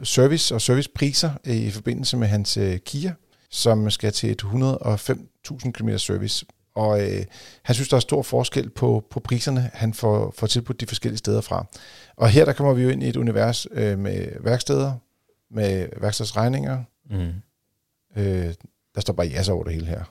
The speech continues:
Speaker 2: Ja, okay.
Speaker 1: for mig. Hans historie er lidt længere. Vi skal ikke læse det hele op.
Speaker 2: Mm.
Speaker 1: Men man kan sige, at nogle gange så får man tilbud fra to forskellige forhandlere,
Speaker 2: Mm.
Speaker 1: og der er forskel på prisen. Og s-, er det sådan, at priserne altid er sammenlignelige, eller er der nogle ting, man skal tænke over som,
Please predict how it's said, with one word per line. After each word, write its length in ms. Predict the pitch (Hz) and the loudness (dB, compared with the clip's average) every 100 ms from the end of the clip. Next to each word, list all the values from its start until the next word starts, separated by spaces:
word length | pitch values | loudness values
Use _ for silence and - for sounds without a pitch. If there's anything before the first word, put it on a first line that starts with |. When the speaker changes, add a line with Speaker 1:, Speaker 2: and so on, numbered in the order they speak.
| 117 | -2
Speaker 2:
Ja, 240 | 107 - | 0 0
okay. 140 | 107 101 | -4 0
Speaker 1:
for 20 | |
mig. 180 | 95 92 - - - - - - _ _ _ | 0 0 -6 -16 -14 -14 -14 -20 _ _ _
Hans 280 | 107 135 127 | 4 4 4
historie 380 | 123 123 143 127 | 2 6 8 8
er 80 | 120 | 8
lidt 180 | 123 | 4
længere. 280 | 110 95 95 87 _ _ _ | 2 2 0 -2 _ _ _
Vi 80 | 104 | -4
skal 100 | 117 | -2
ikke 100 | 107 | 2
læse 120 | 107 | 2
det 60 | 104 | 4
hele 120 | 117 | 4
op. 160 | 110 - _ | 4 0 _
Speaker 2:
Mm. 240 | 120 95 80 117 | 2 2 0 2
Speaker 1:
Men 240 | 123 101 - _ _ _ | 4 4 -4 _ _ _
man 120 | 101 | 0
kan 60 | 107 | 2
sige, 100 | 110 | 4
at 40 | |
nogle 120 | 123 143 | 4 4
gange 140 | 131 | 4
så 100 | 139 | 2
får 180 | - 139 | 4 4
man 120 | 139 | 4
tilbud 340 | - 123 131 123 - _ _ | 2 2 2 -2 -4 _ _
fra 160 | - 107 | 0 0
to 140 | - - | 0 -2
forskellige 380 | 120 117 95 | -2 -2 -2
forhandlere, 380 | 92 104 160 160 - - | -2 0 2 0 -4 -6
Speaker 2:
Mm. 240 | 113 87 104 | -4 -2 4
Speaker 1:
og 80 | |
der 40 | 120 | 4
er 40 | |
forskel 380 | - 123 - 131 | 6 6 6 0
på 100 | 117 | -2
prisen. 460 | - 143 - 135 - _ _ _ _ _ | 0 -2 -2 -6 -8 _ _ _ _ _
Og 120 | 113 | -2
s-, 100 | 104 - - - _ _ _ | -2 -6 -20 -20 _ _ _
er 60 | 127 | 0
det 120 | 117 | 0
sådan, 100 | 151 | 2
at 100 | 135 | 2
priserne 400 | - 147 143 139 - | 2 0 2 0 2
altid 320 | 143 - 165 | 2 4 2
er 40 | |
sammenlignelige, 640 | 147 143 131 151 156 147 - | 4 2 2 0 -2 -2 0
eller 160 | 113 | 4
er 40 | 113 | 6
der 100 | 110 | 6
nogle 140 | 110 | 2
ting, 180 | - 135 | 0 -2
man 100 | 127 | -2
skal 140 | - 113 | -4 -4
tænke 300 | - 120 113 | -2 0 0
over 140 | - | -2
som, 340 | - 95 90 | 0 0 -2